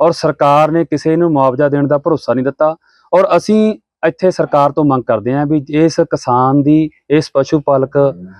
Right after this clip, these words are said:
ਜਿਹੜਾ ਜ਼ਿਮੀਂਦਾਰ ਹੈ, ਇਹਦੀ ਮਦਦ ਕੀਤੀ ਜਾਵੇ, ਇਹਨੂੰ ਵੱਧ ਤੋਂ ਵੱਧ ਜਿੰਨਾ ਇਹਦਾ ਬਣਦਾ ਮੁਆਵਜ਼ਾ ਦਿੱਤਾ ਜਾਵੇ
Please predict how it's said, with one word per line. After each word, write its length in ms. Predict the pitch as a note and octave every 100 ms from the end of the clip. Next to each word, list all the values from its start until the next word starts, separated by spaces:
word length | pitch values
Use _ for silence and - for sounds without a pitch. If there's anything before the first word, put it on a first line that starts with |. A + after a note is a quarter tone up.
| G#2 A2 B2
ਜਿਹੜਾ 400 | C#3 D3 C#3+ C3+ D#3 G2+ - _
ਜ਼ਿਮੀਂਦਾਰ 520 | A2 B2 D3 E3 D3 A#2+
ਹੈ, 140 | G2 _ _ _ -
ਇਹਦੀ 220 | E3+ F3
ਮਦਦ 280 | F#3 C3+ C3
ਕੀਤੀ 260 | C3+ C#3+ D#3
ਜਾਵੇ, 240 | D#3+ D#3
ਇਹਨੂੰ 160 | E3+ E3
ਵੱਧ 160 | C3+ C#3
ਤੋਂ 80 | E3
ਵੱਧ 160 | D#3+
ਜਿੰਨਾ 320 | A#2+ B2 D3 F#3
ਇਹਦਾ 140 | G#3
ਬਣਦਾ 340 | E3 C#3+ C3
ਮੁਆਵਜ਼ਾ 360 | C#3 A#2+ G2+ A#2+
ਦਿੱਤਾ 240 | B2 -
ਜਾਵੇ 260 | D3+ D3 D3+